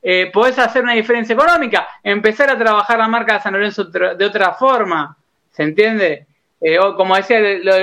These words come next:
lo de la camiseta parece una boludez, pero no es una boludez. O vos, vos, eh, hoy estás llegando a cualquier parte del mundo y tenés la camiseta hace tres temporadas.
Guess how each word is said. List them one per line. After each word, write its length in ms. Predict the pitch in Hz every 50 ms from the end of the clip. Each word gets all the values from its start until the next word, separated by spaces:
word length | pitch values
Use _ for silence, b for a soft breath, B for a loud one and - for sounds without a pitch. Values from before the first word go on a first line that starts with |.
| 190 185
lo 140 | 185 185
de 60 | 185 190
la 120 | 190 190
camiseta 460 | 196 196 196 202 196 254 269 254 233
parece 220 | 196 202 208 208 220
una 120 | 202 190
boludez, 320 | 185 190 196 208 269 262 262
pero 120 | 208 190 190
no 100 | 220 240
es 100 | 226 233
una 120 | 220 202
boludez. 520 | 190 190 185 190 190 190 185 175 156 - - _ _ _ _ _
O 420 | _ 190 196 208 196 190 - 135 175
vos, 400 | 180 180 214 240 233 226 208 185
vos, 300 | 208 233 247 226 233 -
eh, 340 | 220 208 202 196 190 196 208
hoy 220 | 214 226 240 240
estás 320 | 226 233 240 220 226 - -
llegando 380 | - 226 226 220 214 202 196
a 100 | 190 175
cualquier 320 | - 196 190 190 220 233 233
parte 280 | 233 240 226 226 226
del 180 | 226 226 226 233
mundo 320 | 240 277 302 311 302 269
y 60 | 233 214
tenés 200 | 214 196 202 202
la 60 | 190
camiseta 380 | 190 190 190 - - _ 208
hace 160 | 196 190 190 180
tres 160 | - 185 185
temporadas. 760 | 185 175 175 175 196 226 262 254 240 208 185 170 160 156 -